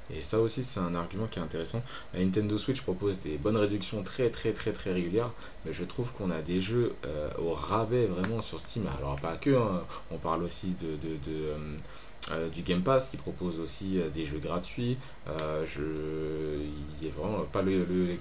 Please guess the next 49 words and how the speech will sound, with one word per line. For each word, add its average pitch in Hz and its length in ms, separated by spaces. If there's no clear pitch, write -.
Enfin, 69 240
ouais, 95 100
il - 20
y 78 40
a 76 40
le 76 60
Game 90 220
Pass, 123 300
mais 92 80
il - 20
y 85 40
a 82 40
aussi 82 240
le, 87 100
euh, 78 160
comment 90 260
on 87 100
appelle 80 280
ça - 260
déjà, 90 340
l'Epic 92 260
Game 95 220
Store. 95 260
L'Epic 80 220
Game 85 100
Store, 87 220
normalement, 82 400
euh, 78 140
pourra 80 180
potentiellement 85 560
être 80 120
dessus. 92 340
L'Epic 90 220
Game 87 140
Store, - 220
il - 60
y - 20
a 71 40
des 73 120
jeux 76 100
gratuits. 85 380
Enfin, - 160
euh, 67 720
je 71 120
trouve - 260
que 92 120
ce 87 160
catalogue, 87 480
il, 76 920